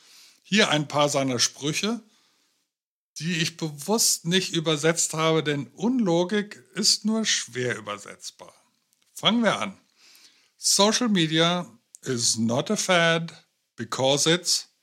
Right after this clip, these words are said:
human. You are alive, take advantage of it. There no longer has to be a difference between who you are and what you do.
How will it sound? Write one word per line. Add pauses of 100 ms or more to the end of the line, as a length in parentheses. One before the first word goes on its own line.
(300)
human. (1400)
You
are
alive,
take
advantage
of
it. (1500)
There
no
longer
has
to
be
a
difference
between (160)
who
you
are
and (120)
what
you
do.